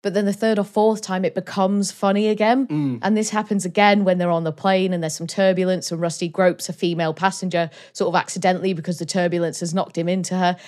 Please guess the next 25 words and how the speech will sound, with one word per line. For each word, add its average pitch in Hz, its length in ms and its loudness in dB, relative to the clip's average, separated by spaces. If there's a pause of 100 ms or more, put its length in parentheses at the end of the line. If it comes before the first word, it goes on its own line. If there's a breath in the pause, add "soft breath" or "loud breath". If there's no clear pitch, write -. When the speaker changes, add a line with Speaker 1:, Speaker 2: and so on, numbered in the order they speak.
(140)
Speaker 1:
And 180 120 -4
it 165 60 -2
doesn't 160 240 -6
happen 165 300 -4
once, 202 340 2
it - 60 -10
doesn't 160 220 -6
happen 156 260 -8
twice, 170 340 0
it - 60 -14
happens 180 400 -6
three 175 240 -4
or 156 80 -2
four 156 260 0
times. 156 480 -2
Speaker 2:
Mm. 117 100 -8 (420 loud breath)
Speaker 1:
And 196 120 0
it's - 180 -6
funny 240 440 2
that 196 380 0 (360)
it 202 160 -2
can 214 220 -2
go 226 260 4
from 208 220 -2
being 202 520 0